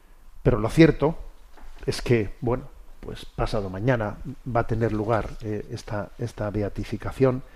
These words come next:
y la verdad es que cómo es, cómo es la, cómo son las cosas, ¿no? Qué, qué, qué coincidencias, ¿no? Entre, entre esa batalla, entre, como dice el Apocalipsis, entre esa mujer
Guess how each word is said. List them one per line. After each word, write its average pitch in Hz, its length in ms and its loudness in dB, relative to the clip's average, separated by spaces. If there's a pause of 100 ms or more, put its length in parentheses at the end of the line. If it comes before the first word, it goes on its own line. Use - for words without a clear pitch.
(300)
y - 60 4
la 107 140 2
verdad 110 220 2
es 127 140 4
que 131 280 6 (840)
cómo 147 220 8
es, - 140 0
cómo 139 260 2
es 110 100 0
la, 107 320 0
cómo 135 160 2
son 143 140 2
las 131 140 -2
cosas, 110 420 -2
¿no? 131 180 -4
Qué, 120 160 -4
qué, 123 280 -2 (220)
qué 135 140 4
coincidencias, 127 1000 4
¿no? 135 220 -2 (340)
Entre, 113 640 2
entre 135 220 4
esa 131 180 6
batalla, 123 520 6
entre, 117 520 2 (1080)
como 127 200 6
dice 165 180 10
el 180 60 12
Apocalipsis, 143 840 6 (180)
entre 127 320 4
esa 147 200 4
mujer 135 520 6